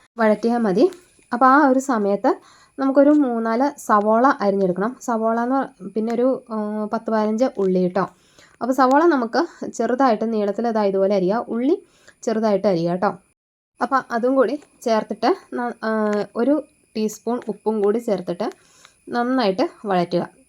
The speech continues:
അപ്പോൾ രണ്ട് മൂന്ന് കൺ-, തണ്ട് കറിവേപ്പിലയും കൂടി ഞാൻ ഇട്ടിട്ടുണ്ടായിരുന്നു. ആ,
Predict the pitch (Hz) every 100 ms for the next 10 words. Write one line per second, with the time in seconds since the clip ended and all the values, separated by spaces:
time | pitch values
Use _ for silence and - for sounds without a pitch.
0 | 226 226 240 240 269 262 294 285 247 240
1 | 233 254 220 208 214 220 226 254 233 208
2 | 185 190 196 180 175 185 294 - _ _
3 | _ _ _ -